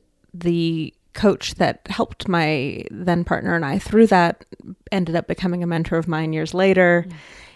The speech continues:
Speaker 1: And one of the things that I did when the relationship opened up was get very active in the Portland kink scene.
Speaker 2: Mm.
Speaker 1: And I started being asked to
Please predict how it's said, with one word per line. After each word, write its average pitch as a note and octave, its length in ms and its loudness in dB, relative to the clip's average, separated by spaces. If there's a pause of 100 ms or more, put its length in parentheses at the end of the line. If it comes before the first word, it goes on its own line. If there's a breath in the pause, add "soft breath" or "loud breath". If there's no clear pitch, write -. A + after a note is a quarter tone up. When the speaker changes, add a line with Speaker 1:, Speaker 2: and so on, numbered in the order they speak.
(360 loud breath)
Speaker 1:
And E3 720 0 (680)
one F#3+ 320 4
of F3+ 100 2
the E3+ 100 0
things F3+ 280 0
that F3+ 100 2
I F3+ 100 6
did A#3+ 240 6
when A#3 140 4
the F#3 60 4
relationship F3 600 2
opened E3+ 300 2
up - 280 2
was E3 320 2
get - 220 0
very E3 200 6
active D#3+ 560 4
in D#3+ 280 0
the D3+ 220 -2
Portland E3+ 360 0
kink A3+ 240 0
scene. - 380 -10 (180 loud breath)
Speaker 2:
Mm. F#3 40 -14 (380 loud breath)
Speaker 1:
And F3+ 100 2
I D#3+ 40 2
started E3+ 340 0
being D#3+ 220 0
asked - 460 -6
to D3+ 400 -2